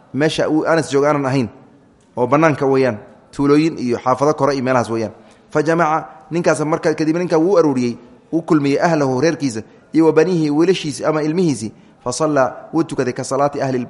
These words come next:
Misr, dadka magaalada jooga say u tukadaan, wa takbiirihim, sidaa iyaga ay u takbiirsadaan, ayuu, muxuu ahaa, u tukaday. Yacni, xitaa haddii aad faamilkaaga iyo reerkaaga bas aad tihiin oo meel duur aad joogtaan,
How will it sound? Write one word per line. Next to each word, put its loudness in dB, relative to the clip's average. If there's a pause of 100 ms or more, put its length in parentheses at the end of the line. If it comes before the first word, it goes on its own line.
Misr, -4 (680)
dadka -2
magaalada 0
jooga -2
say 0
u 0
tukadaan, 0 (360)
wa 0
takbiirihim, 0 (560)
sidaa 0
iyaga 2
ay 0
u -4
takbiirsadaan, -2 (480)
ayuu, -2
muxuu -8
ahaa, -6
u -12
tukaday. -8 (200)
Yacni, -4 (580)
xitaa 0
haddii 0
aad 0
faamilkaaga 0
iyo -2
reerkaaga 0
bas -6
aad -2
tihiin -2
oo -2
meel 0
duur 0
aad 2
joogtaan, 0